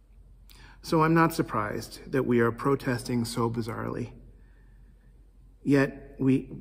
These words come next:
it is because we don't yet have an empowered way to process our grief. But it is coming. Surely it is.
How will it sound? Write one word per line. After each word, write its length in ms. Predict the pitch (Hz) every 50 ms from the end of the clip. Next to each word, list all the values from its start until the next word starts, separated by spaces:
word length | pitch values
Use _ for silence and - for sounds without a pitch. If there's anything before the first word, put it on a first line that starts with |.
| -
it 140 | - 139 131 151
is 120 | 139 127
because 420 | - 151 139 - - 165 156 -
we 120 | - 139 127
don't 300 | 131 139 139 151 - -
yet 440 | 143 143 139 131 - - - - -
have 280 | - - 156 143 135 127
an 120 | 135 127
empowered 580 | 123 120 120 117 - 143 147 139 131 131 123 123
way 360 | 120 113 117 - - 123 123 -
to 100 | - 131
process 560 | - - 123 113 113 113 - 113 110 110 -
our 160 | 120 113 117
grief. 460 | 113 - 123 123 120 120 - - - - - - - - - - - - - _ - - _ - - _ _ _ - -
But 140 | 143 131
it 120 | 135 131 139
is 160 | 147 147 -
coming. 480 | - - 147 - - - 131 - - - - - - - - - -
Surely 520 | - - - 151 139 143 156 160 160 160 160
it 80 | -
is. 400 | 143 120 113 - 127 - - -